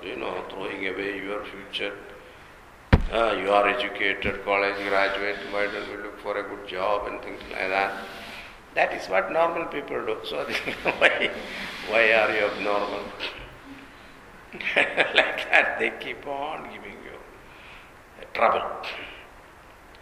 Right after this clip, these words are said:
<laughs> Then, you know, this, uh, we stay there.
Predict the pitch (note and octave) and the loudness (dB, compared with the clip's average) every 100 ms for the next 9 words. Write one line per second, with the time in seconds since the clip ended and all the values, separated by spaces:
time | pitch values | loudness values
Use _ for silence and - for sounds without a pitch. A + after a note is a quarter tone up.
0 | - - - - - - - G#2 - - | -20 -20 -20 -20 -20 -20 -12 -4 -2 -2
1 | - - A#2 - - - - - - - | -8 -8 -10 -12 -18 -20 -20 -20 -20 -20
2 | - - D3 F#3+ G3 G3+ G3+ G3+ - - | -8 4 4 6 2 4 4 2 -4 -8
3 | - - - D#3 D#3 - - B2 A2+ G2+ | -12 -14 -2 0 2 0 2 6 6 6
4 | - - B2 D#3 D#3 - - G2+ A2 C#3+ | 0 -6 -6 -4 -2 -4 -4 2 4 4
5 | F3+ D#3 C3+ - - - - | 6 6 8 6 2 -4 -10